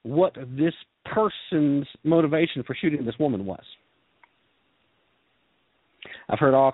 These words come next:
kinds of conspiracy theories. I don't want to deal with conspiracies on this. I want to deal with this very simple fact that you have this, the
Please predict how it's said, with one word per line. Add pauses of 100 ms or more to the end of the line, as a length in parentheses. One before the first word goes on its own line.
kinds
of
conspiracy
theories. (840)
I
don't
want
to
deal
with
conspiracies
on
this.
I
want
to
deal
with
this (100)
very (100)
simple
fact (340)
that
you
have
this, (580)
the